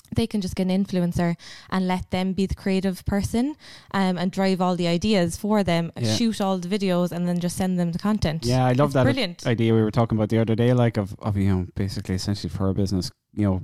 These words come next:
Speaker 2: getting someone like that on board,
Speaker 1: Yeah.
Speaker 2: making the influencer essentially your content creator.
Speaker 1: Exactly,
Speaker 2: Um,
Speaker 1: yeah.
Speaker 2: I thought that was, that was a great idea. I think that's definitely something more businesses should, should look into.
Speaker 1: Yeah, and
Speaker 2: Um,
Speaker 1: I think it's, it's just important to choose the right influencers who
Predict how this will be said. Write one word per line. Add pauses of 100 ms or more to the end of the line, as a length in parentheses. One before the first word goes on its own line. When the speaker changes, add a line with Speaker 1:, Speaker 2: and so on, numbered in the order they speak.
(280)
Speaker 2:
getting
someone
like
that
on
board, (160)
Speaker 1:
Yeah.
Speaker 2:
making
the
influencer
essentially
your
content
creator.
Speaker 1:
Exactly,
Speaker 2:
Um,
Speaker 1:
yeah.
Speaker 2:
I
thought
that
was,
that
was
a
great
idea.
I
think
that's
definitely
something
more
businesses
should,
should
look
into.
Speaker 1:
Yeah,
and
Speaker 2:
Um,
Speaker 1:
I
think
it's,
it's
just
important
to
choose
the
right
influencers
who